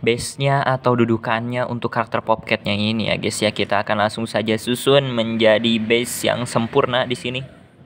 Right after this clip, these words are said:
Oke, ini dia guys base-nya. Kita sudah jadi ya buat popcat ini. Kita akan langsung lanjut ke bagian badannya guys. Yang kedua, kali ini kita sudah punya badannya dari si popcat ini ya. Kita akan langsung saja merakit badannya ini guys.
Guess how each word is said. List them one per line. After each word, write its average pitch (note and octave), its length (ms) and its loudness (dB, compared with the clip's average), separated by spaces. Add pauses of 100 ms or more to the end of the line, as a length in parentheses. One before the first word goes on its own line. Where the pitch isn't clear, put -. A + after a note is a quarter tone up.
(100)
Oke, C3+ 560 4
ini C3 240 0
dia C3 160 4
guys C3+ 320 0
base-nya. C3+ 720 2
Kita C3+ 400 0
sudah C3+ 240 2
jadi C3 320 4
ya C#3 240 4
buat C3 320 2
popcat B2 400 0
ini. C3+ 320 0
Kita A#2+ 320 0
akan B2 320 -2
langsung B2+ 320 -2
lanjut C3+ 400 0
ke B2+ 160 6
bagian A#2+ 400 2
badannya B2+ 320 0
guys. A#2+ 240 -2 (920)
Yang D#3+ 400 4
kedua, A#2+ 640 4
kali A2 320 0
ini A2+ 160 0
kita B2 400 -2
sudah A2+ 240 2
punya A2+ 320 2
badannya A2+ 720 2
dari A#2 480 2
si B2 80 0
popcat - 560 0
ini A#2 240 0
ya. A#2 160 0
Kita A2+ 560 0
akan A2+ 240 -4
langsung B2 400 0
saja B2 320 2
merakit B2+ 640 2
badannya A#2+ 480 2
ini C#3 240 -2
guys. B2 480 2